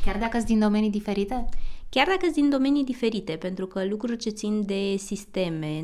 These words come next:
Speaker 2: know-how, surse de finanțare pe care oamenii inclusiv le șeruiesc în comunitatea noastră,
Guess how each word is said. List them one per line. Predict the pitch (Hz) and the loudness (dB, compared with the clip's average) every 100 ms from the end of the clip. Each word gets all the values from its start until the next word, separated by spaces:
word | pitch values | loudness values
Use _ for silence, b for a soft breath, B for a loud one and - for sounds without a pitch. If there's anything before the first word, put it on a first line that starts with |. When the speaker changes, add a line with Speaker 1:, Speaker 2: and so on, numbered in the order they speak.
| 170 | -4
Speaker 2:
know-how, | 180 170 160 - 160 160 160 | -2 -4 -6 -6 -4 -2 -4
surse | 175 185 196 | -4 -4 -2
de | 180 | -6
finanțare | - 175 175 175 180 170 156 | -6 -6 -6 -4 -2 -2 -4
pe | 156 | -10
care | - 175 | -8 -4
oamenii | 180 190 202 202 | -2 -2 -2 -2
inclusiv | 208 208 196 | -2 -4 -4
le | 190 | -6
șeruiesc | 175 185 175 185 - | -6 -4 -4 -6 -8
în | 214 | -8
comunitatea | 208 196 180 180 185 185 | -6 -4 -4 -6 -6 -6
noastră, | 165 156 156 214 277 | -6 -8 -8 -6 -4